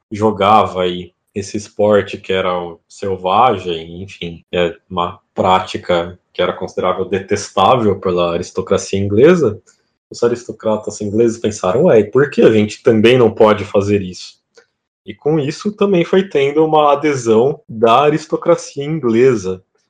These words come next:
ao ato de chutar bolas e naquela época se chutar junto. Mas naquela época o futebol não tinha regras definidas e ele era muito violento. Tudo bem, enquanto ele era restrito ao povo, ninguém se importava muito, né, com camponeses morrendo.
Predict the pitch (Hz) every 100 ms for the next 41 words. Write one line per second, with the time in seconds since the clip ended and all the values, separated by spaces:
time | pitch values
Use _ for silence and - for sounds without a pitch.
0 | - 104 101 107 - 110 104 - 104 107
1 | 107 90 98 117 151 143 - 113 110 107
2 | 113 104 98 107 _ 117 - - - -
3 | 131 104 110 113 98 90 82 _ _ _
4 | 120 143 180 190 190 190 131 143 - -
5 | 123 110 104 - 113 107 113 170 180 151
6 | 170 131 104 104 107 95 95 - 95 95
7 | 131 156 110 92 - 101 104 110 113 107
8 | 113 123 117 143 139 110 98 82 _ _
9 | _ _ _ _ _ _ _ 165 226 202
10 | 139 101 101 113 117 117 117 110 104 107
11 | - 120 123 123 113 107 - 117 185 160
12 | 104 101 _ _ _ 123 120 180 - 208
13 | 240 226 - 143 156 117 104 110 123 107
14 | 90 98 92 90 85 85 104 98 117 101
15 | 98 120 127 113 110 110 101 104 127